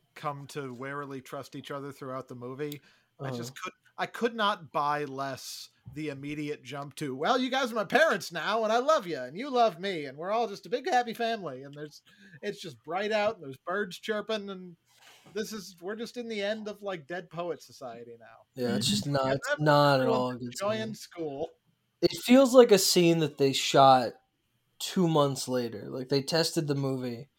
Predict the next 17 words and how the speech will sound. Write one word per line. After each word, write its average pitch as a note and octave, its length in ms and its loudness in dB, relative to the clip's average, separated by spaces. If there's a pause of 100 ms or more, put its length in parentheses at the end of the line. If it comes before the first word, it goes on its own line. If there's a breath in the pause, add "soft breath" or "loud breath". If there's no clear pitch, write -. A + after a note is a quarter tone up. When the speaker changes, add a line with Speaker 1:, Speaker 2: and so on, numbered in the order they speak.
(260)
Speaker 1:
Yeah. C3+ 140 -10
Speaker 2:
and B2+ 140 -4
they C3+ 80 4
were C3+ 100 2
like, C3 240 2
"Well, D3+ 220 8
our D3 160 8
ending D#3+ 300 4
doesn't C3 280 -2
really B2+ 240 -4
work, A2 400 -10
so - 160 -8
let's B2+ 180 -6
go B2+ 120 -4
back B2 300 -8
and A#2 100 -12
shoot." A#2 260 -8